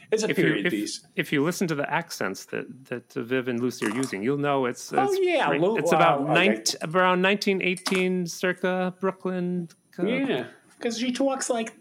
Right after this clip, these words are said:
Speaker 1: this. Yeah, yeah, that's true.
Speaker 2: <laughs>
Speaker 1: Lucy had used that
Speaker 2: Yep.
Speaker 1: accent before.
Speaker 2: Yes.
Speaker 1: Um, and Joan plays, like, this innocent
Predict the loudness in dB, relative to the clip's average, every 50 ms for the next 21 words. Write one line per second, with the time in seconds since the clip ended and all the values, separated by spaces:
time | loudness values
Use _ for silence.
0 | -10 -6 -4 -4 -4 -4 -6 -8 -10 -6 -4 -2 0 0 2 0 0 -2 -4 -8
1 | -14 _ _ -12 -6 -2 -2 0 2 0 0 -2 -4 -6 -6 -6 -4 -2 -2 -2
2 | -4 -2 -4 0 0 2 2 2 2 2 2 2 2 2 2 2 2 2 0 0
3 | 0 0 0 2 2 2 2 2 2 0 0 0 -2 -2 -4 -6 -8 -6 -4 -2
4 | -2 -2 -2 -4 -6 -12 _ _ _ -20 _ _ -18 -16 -16 -16 -16 -18 -18 -20
5 | -20 -20 -20 -20 _ _ _ _ _ _ _ _ _ _ -8 -8 -8 -8 -12 -20
6 | -20 -20 -20 -20 -20 _ _ _ _ -6 -4 -2 0 0 0 0 0 0 0 0
7 | 2 2 2 0 -2 -2 -2 0 0 2 2 2 2 0 -2 -2 -2 0 0 2
8 | 2 0 0 -2 -2 0 0 0 2 0 -2 -4 -6 -10 -16 _ _ _ _ -20
9 | -20 _ _ _ _ _ _ _ _ _ -10 -8 -4 -2 0 0 0 0 -2 -4
10 | -4 -4 -4 -6 -6 -8 -10 -14 _ _ _ _ _ _ _ -4 -2 -2 0 -2
11 | -2 -2 0 0 0 -2 -4 -8